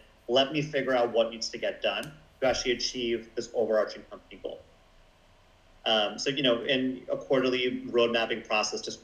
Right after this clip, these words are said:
you know, figure out the overarching roadmap. Uh, the different teams will sort of, you know, formulate their ideas,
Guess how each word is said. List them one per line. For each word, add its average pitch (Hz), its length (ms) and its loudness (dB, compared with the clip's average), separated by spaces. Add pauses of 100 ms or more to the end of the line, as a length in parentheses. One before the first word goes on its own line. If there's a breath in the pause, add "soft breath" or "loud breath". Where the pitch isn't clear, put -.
you 131 80 -6
know, - 80 -4
figure 123 240 0
out 117 140 2
the 120 140 0
overarching 113 440 2
roadmap. 107 440 2 (440)
Uh, 113 140 2
the 120 100 -4
different 147 340 0
teams 127 400 -2
will 113 540 4 (320)
sort 127 240 -2
of, 113 80 -6 (360)
you 139 60 -6
know, 107 120 -2 (260)
formulate 139 460 2
their 131 100 2
ideas, 110 680 -2